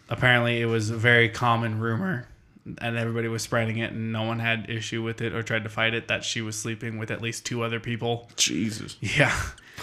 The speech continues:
Speaker 1: Um,
Speaker 2: Good for her.
Speaker 1: and I guess rumor was that she was gonna leave him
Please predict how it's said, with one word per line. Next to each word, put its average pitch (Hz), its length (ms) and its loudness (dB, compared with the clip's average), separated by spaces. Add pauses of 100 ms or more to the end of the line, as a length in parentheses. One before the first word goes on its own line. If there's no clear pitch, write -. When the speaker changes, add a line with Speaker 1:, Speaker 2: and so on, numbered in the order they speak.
(340)
Speaker 1:
Um, 110 440 4 (340)
Speaker 2:
Good - 140 -2
for 104 80 -2
her. 104 240 -2 (200)
Speaker 1:
and 120 300 8
I 113 80 4
guess 120 200 6
rumor 131 380 6
was 120 240 6
that 117 300 4
she - 160 2
was 120 160 0
gonna 113 260 -2 (220)
leave 170 300 6
him 139 440 2